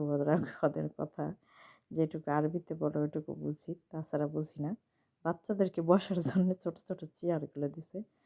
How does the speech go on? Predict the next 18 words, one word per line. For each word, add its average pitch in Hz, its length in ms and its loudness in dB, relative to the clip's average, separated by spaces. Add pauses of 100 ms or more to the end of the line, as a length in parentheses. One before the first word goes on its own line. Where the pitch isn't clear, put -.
(200)
এই 175 200 8
যে, 147 200 -6 (280)
এই 175 160 6
যে 185 120 0
আর 175 140 6
একজন, 151 440 -2 (320)
এটা 180 320 2
হচ্ছে 170 280 -4
ছয় 170 300 2
বছর, 190 340 0
ওইটা 160 300 0
হচ্ছে - 280 -12
পাঁচ 156 340 -6
বছর। 170 500 -8 (460)
তো 165 40 2
ওর 175 80 4
সাথে, - 320 2
ওর 202 140 6